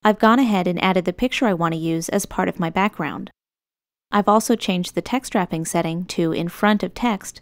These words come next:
to make it easier to move the picture around the page. The problem is that it's overlapping the rest of the objects in the document,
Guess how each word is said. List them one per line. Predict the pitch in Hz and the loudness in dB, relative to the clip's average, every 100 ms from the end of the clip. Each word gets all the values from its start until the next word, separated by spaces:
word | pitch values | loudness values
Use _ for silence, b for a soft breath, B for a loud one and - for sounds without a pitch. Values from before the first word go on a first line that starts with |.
| - | -2
to | 247 | 2
make | 247 | 2
it | 226 | 2
easier | 233 247 262 262 | 2 0 2 2
to | 240 | 2
move | 190 196 | 0 -2
the | |
picture | 196 175 - 175 | -4 -4 -4 -4
around | 170 170 165 | -2 -2 -4
the | 165 | -6
page. | 175 156 - - - _ _ _ _ _ _ _ _ _ _ _ _ _ _ _ _ _ _ _ _ _ _ _ _ _ _ _ | -6 -6 -6 -12 -16 _ _ _ _ _ _ _ _ _ _ _ _ _ _ _ _ _ _ _ _ _ _ _ _ _ _ _
The | - | -4
problem | 196 254 294 180 165 | 2 4 4 2 -2
is | 175 | -2
that | - 185 | 0 0
it's | 185 - | 0 0
overlapping | 220 240 240 185 185 170 | 2 2 2 2 0 -2
the | 170 | 0
rest | 190 196 | 0 0
of | 214 | -2
the | 214 190 | 0 0
objects | 165 180 185 185 | 0 -2 -4 -4
in | |
the | 170 | -2
document, | 214 254 - 156 - | 0 -2 -2 -6 -8